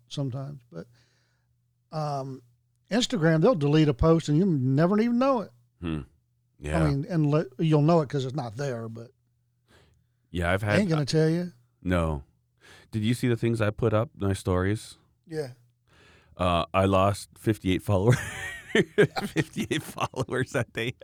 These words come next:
Speaker 2: And I'm like, "Good." I had, I had this one guy, he's,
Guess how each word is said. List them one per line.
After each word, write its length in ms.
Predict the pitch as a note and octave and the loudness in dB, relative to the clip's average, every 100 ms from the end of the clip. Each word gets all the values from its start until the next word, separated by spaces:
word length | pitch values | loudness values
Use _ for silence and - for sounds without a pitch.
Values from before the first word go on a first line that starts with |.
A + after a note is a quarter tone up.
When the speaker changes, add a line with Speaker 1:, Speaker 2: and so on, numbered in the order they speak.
| - | -14
Speaker 2:
And 120 | B2+ | -8
I'm 40 | B2 | -4
like, 220 | B2+ G#2+ | -4 -4
"Good." 300 | - B2+ A2 A#2 C3 C3 C#3 C#3+ - | -4 -4 -4 -12 -16 -14 -8 -6 4
I 100 | C#3+ | 6
had, 240 | D3 C#3 D3 D3 | 6 0 -2 0
I 60 | - | 6
had 80 | C3+ | 8
this 180 | C3 C#3 | 6 6
one 300 | A2+ G#2+ B2+ | 6 6 6
guy, 320 | A#2 A2 G#2+ | 6 8 10
he's, 420 | A2+ A2 G#2+ G#2 | 8 6 2 -4